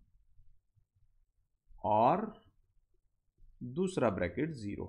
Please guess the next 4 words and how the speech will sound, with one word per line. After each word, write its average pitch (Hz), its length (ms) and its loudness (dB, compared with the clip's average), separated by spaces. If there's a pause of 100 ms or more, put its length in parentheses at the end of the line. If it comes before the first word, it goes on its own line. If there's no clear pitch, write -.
होगा। - 240 -18 (3750)
फर्स्ट 240 220 6
ब्रैकेट 180 580 4
को 147 140 6